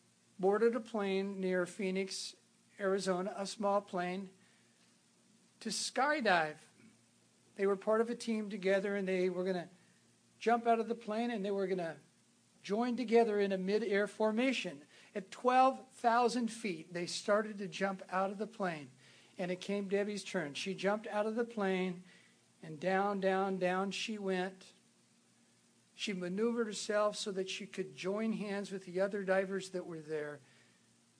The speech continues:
But she miscalculated her descent. And at fifty miles an hour, bang, she slammed into one of the other jumpers. It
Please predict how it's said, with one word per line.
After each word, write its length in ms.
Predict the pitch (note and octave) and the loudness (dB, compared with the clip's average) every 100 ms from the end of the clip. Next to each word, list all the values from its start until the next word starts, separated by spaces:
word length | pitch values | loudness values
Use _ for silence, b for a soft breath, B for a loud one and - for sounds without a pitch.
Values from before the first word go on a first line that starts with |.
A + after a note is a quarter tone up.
| _ _ _ _ _ _ _ _ _ _ _ - | _ _ _ _ _ _ _ _ _ _ _ -2
But 220 | G#3+ A3 | 0 0
she 200 | - G3 | -2 -2
miscalculated 1120 | F#3+ B3 - - A3+ B3+ A#3 G3 G3 F#3 D#3 | 0 2 0 2 4 4 4 2 4 4 2
her 180 | F3 F#3+ | 0 0
descent. 520 | D#3+ - B3 G3 A#2+ - _ _ _ _ _ _ _ _ _ _ _ _ _ _ | 0 2 6 6 4 -12 _ _ _ _ _ _ _ _ _ _ _ _ _ _
And 140 | A#3 G3+ | -2 -2
at 160 | F#3+ | -2
fifty 680 | - - - D#4 - D#4 D4 | -8 -6 2 4 4 2 4
miles 440 | C4+ C4 C4 B3 | 8 10 10 10
an 80 | A#3 | 8
hour, 320 | A#3+ G#3+ - - - _ | 8 6 4 -4 -18 _
bang, 360 | D#4+ C#4 E3+ - - | 12 12 10 0 -6
she 220 | - G3+ | -4 0
slammed 840 | - - A#3 C4 A#3+ D3+ A#2 - - _ _ _ _ _ _ _ _ _ _ _ _ _ _ | 0 2 4 6 4 2 -2 -14 -20 _ _ _ _ _ _ _ _ _ _ _ _ _ _
into 180 | G3 F3+ | -8 -4
one 200 | F3 G3 | 0 0
of 80 | F#3 | 0
the 160 | E3+ F3 | 0 -2
other 180 | F3 | -2
jumpers. 640 | D#3 E3 D#3 - - - - b b b b b _ _ _ _ | -4 -6 -6 -12 -20 -20 -20 b b b b b _ _ _ _
It 200 | A#3 A3+ | -2 -2